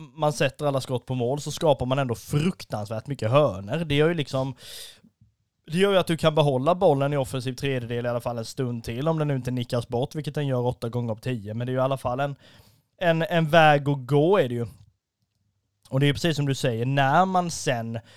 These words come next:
kommer in i andra halvlek, de tvingas ju till ett byte ganska så tidigt.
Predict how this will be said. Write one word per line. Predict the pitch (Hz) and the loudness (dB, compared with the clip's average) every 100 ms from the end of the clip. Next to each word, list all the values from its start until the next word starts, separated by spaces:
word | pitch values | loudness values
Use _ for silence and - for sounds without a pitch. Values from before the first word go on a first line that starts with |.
| - - - | -20 -20 -4
kommer | 156 143 | 0 2
in | 131 127 | 0 2
i | 160 | 4
andra | 156 120 | 4 4
halvlek, | 123 139 120 117 | 2 2 2 -4
de | - 123 | -4 -2
tvingas | - 185 123 113 135 | 2 2 2 -2 -4
ju | |
till | 175 147 | -2 -2
ett | 127 | -2
byte | 127 139 120 117 | -4 -6 -6 -8
ganska | 120 117 107 | -8 -8 -8
så | 113 | -6
tidigt. | 143 135 98 135 | -2 -2 -2 -6